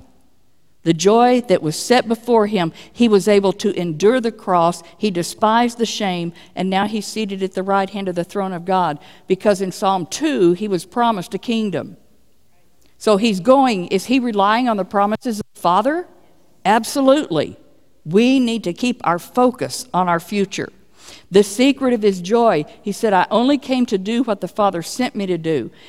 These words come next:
And in Hebrews, he said, "I'm gonna be able to bring many sons to glory. I've got a future kingdom." So you endure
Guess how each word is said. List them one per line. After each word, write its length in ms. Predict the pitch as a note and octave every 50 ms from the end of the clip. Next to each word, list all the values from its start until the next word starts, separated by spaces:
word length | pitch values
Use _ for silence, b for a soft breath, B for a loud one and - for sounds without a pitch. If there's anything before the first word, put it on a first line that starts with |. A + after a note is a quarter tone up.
| B B
And 100 | F3+ F#3+
in 140 | F#3 E3+ D#3+
Hebrews, 480 | F3 A3+ B3+ C4 G#3 A#3 G#3+ F#3+ -
he 80 | - F#3
said, 220 | F3+ - - G#3
"I'm 120 | G3 G3 G#3+
gonna 140 | G#3 G#3 G3
be 120 | A3 A3+
able 160 | A3+ G#3 G#3+
to 60 | G3
bring 340 | F#3+ G3+ G3+ F#3+ F#3+ F#3+ G3
many 240 | A#3 B3+ C#4 C#4 A#3+
sons 380 | A3 - - A#3 A3+ A3+ G#3+ -
to 100 | - G#3
glory. 500 | G3 G3 A#3 A#3 A#3 A3+ G#3 E3 D3+ D3 B B B -
I've 120 | E3 E3+
got 180 | - G#3 F3+ E3
a 60 | D#3+
future 400 | - - A#3+ B3+ B3+ - B3+ A3+
kingdom." 600 | - - C4 C#4 C#4 C4+ A3 E3+ C#3 - - - - - - - _ _ _ _ _ _ _ _ _ - -
So 220 | - - A3 G#3+
you 240 | G3 F3+ G3 G3+ - -
endure 920 | G3 F#3+ F#3 E3 D#3 D#3 G3+ A#3+ A#3+ A#3+ A3 F#3+ D#3+ D3+ D#3 D#3+ D#3